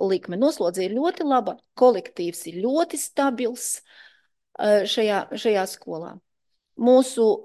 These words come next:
mūsu piedāvājums ir pievienot vienpadsmito pamatskolu draudzīga aicinājuma vidusskolai, tā, lai draudzīga aicinājuma vidusskola būtu tiesību, saistību, īpašumu, dokumentu, ā, pārņēmēja,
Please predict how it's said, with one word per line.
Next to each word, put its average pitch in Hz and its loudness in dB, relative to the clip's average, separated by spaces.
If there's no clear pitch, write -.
mūsu 240 0
piedāvājums 190 2
ir 208 -4
pievienot 185 0
vienpadsmito 185 -6
pamatskolu 175 -6
draudzīga 185 -2
aicinājuma 170 -8
vidusskolai, 285 -2
tā, 220 2
lai 190 4
draudzīga 185 0
aicinājuma 170 -6
vidusskola 170 -8
būtu 165 -10
tiesību, 202 -2
saistību, 180 -4
īpašumu, 185 -2
dokumentu, 180 4
ā, 170 -2
pārņēmēja, 311 0